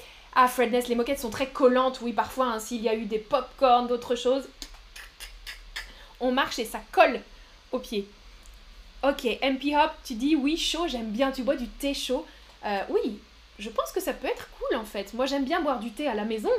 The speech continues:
quand je regarde un film, mais je pense pas à faire ça au cinéma, mais c'est vrai que c'est une bonne idée. Après, il faut faire attention, hein, quand tu te, quand tu te déplaces avec ta tasse de thé, et... ah, c'est brûlant. <laughs> Ok, beaucoup,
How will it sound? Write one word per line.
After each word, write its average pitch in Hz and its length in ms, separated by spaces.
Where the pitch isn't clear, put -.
quand 226 120
je 214 80
regarde 214 320
un 214 100
film, 294 340
mais 226 80
je 226 80
pense 269 220
pas 311 240
à 262 60
faire 220 180
ça 285 140
au 220 80
cinéma, 202 520
mais 226 160
c'est 208 100
vrai 226 140
que - 100
c'est - 160
une 226 100
bonne 214 220
idée. 190 220
Après, 269 120
il 277 60
faut 247 120
faire 220 220
attention, 226 520
hein, 190 120
quand 220 100
tu 214 160
te, 196 340
quand 226 120
tu 247 140
te - 100
déplaces 269 640
avec 226 260
ta 254 100
tasse 254 300
de 233 80
thé, 285 360
et... 226 80
ah, 587 560
c'est - 80
brûlant. 349 320
<laughs> 277 60
Ok, 294 260
beaucoup, 381 440